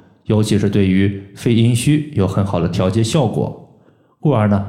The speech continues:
这个茶饮用熟地和麦冬可以缓解上述的一个症状。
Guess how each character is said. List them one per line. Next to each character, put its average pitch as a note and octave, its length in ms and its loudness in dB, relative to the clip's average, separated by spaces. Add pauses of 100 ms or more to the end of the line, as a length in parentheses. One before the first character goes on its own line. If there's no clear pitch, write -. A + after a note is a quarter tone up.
(380)
这 F3 100 -2
个 E3 80 4
茶 A#2 280 0
饮 G#2 220 0
用 G2 280 2
熟 G2+ 220 0
地 G#2 160 2
和 F#2 100 -2
麦 G2+ 220 2
冬 A2+ 240 0
可 G#2+ 100 -2
以 G2 40 2
缓 G2 300 -2
解 G2+ 160 0
上 G2+ 280 0
述 - 100 -4
的 D#2+ 100 0
一 F2 120 0
个 F#2 340 -2 (300)
症 C3+ 180 0
状。 F2 240 -4